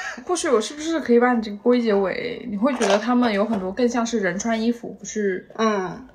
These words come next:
Speaker 2: 衣服穿人？
Speaker 1: 对，可能追求一种潮流，或者说是现在流行什么衣服啊，这些的东西。
Speaker 2: 嗯。
Speaker 1: 嗯。
Speaker 2: 美拉德风一火，然后就大家都，
Speaker 1: 嗯。
Speaker 2: 都，都去买咖色。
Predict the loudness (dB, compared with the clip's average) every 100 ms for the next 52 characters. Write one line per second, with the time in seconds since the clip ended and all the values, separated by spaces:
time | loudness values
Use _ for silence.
0 | _ -4 -2 0 -2 0 0 0 -2 -4
1 | -10 -20 _ -4 0 0 0 -4 -6 0
2 | 0 0 -6 -6 -4 0 2 2 2 -2
3 | -2 -2 0 2 2 2 2 0 0 0
4 | -2 -4 -4 -4 -2 -2 -2 -4 -6 -6
5 | -8 -6 -6 -6 -4 -4 -2 -2 0 -2
6 | -4 -2 0 -2 -4 -6 -10 -10 -10 -10
7 | -18 -20 -12 -2 2 4 4 4 2 2
8 | 2 2 2 0 0 2 2 2 -2 0
9 | 0 -2 -2 -2 -2 -4 -2 0 2 2
10 | 2 0 2 0 2 0 0 -4 -4 -4
11 | -2 0 2 4 4